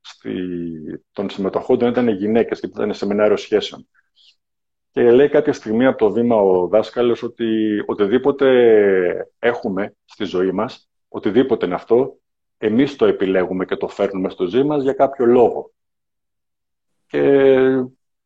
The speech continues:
σ-, στυλώνομαι εκείνη τη στιγμή και τον κοιτάζω, σαν να του λέω, «Τι είναι αυτά που μας λες;» έτσι. Και επειδή είναι σοφός, έτσι, εγώ δεν μίλησα, και γυρνάει και μου λέει, «Ναι», μου λέει,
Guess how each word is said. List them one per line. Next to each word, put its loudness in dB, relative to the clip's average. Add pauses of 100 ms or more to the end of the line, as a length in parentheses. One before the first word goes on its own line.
(240)
σ-, -18
στυλώνομαι 2
εκείνη -2
τη -2
στιγμή 0
και -2
τον -2
κοιτάζω, 2 (540)
σαν -6
να 2
του -2
λέω, 6
«Τι -8
είναι -2
αυτά 0
που -2
μας -2
λες;» -6 (200)
έτσι. -8 (540)
Και -4
επειδή 2
είναι 2
σοφός, -2 (500)
έτσι, -4 (100)
εγώ 0
δεν 2
μίλησα, -2 (300)
και -2 (720)
γυρνάει 0
και -2
μου 2
λέει, 2
«Ναι», 2
μου 2
λέει, 2